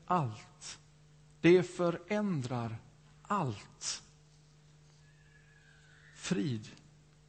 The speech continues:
åt er alla." Kan du höra honom säga det? Och om du hör honom säga det till dig, "Frid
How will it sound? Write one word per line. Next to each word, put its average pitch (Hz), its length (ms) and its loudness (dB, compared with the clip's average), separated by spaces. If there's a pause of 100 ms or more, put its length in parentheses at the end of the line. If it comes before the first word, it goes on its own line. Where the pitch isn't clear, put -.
(440)
åt 151 400 2
er 139 340 -2 (280)
alla." 127 360 -4 (2250)
Kan 156 160 -2
du 165 80 6
höra 196 180 6
honom 208 300 2
säga 180 320 -4
det? 123 140 -8 (3000)
Och - 260 4
om 247 280 12
du 247 100 6
hör 220 260 10
honom 196 300 8
säga 190 400 6
det 160 260 4 (540)
till 190 200 2
dig, 127 420 0
"Frid 220 720 0